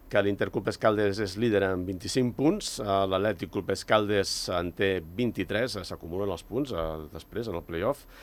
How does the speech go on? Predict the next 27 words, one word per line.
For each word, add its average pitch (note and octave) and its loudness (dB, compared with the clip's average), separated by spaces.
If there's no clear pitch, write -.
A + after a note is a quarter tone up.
Eh, E2+ 0
l'Unió F#2+ 0
Esportiva, A2+ 0
i A2 2
ara A#2+ 6
aquí A2 -2
venen A#2+ 4
les G2 2
batusses G2 -2
que F2 -2
comentàvem, D#2+ -2
eh? - -4
El F#2+ -2
tercer G#2 -2
classificat, B2 -2
per F2 0
tant, G#2 2
dintre G2 2
el F#2+ 2
play-off, A2 0
l'Unió G2 0
Esportiva A2+ -2
Engordany A2 2
amb A#2+ 2
vint G2 -2
i F2+ 0
un. D#2 -4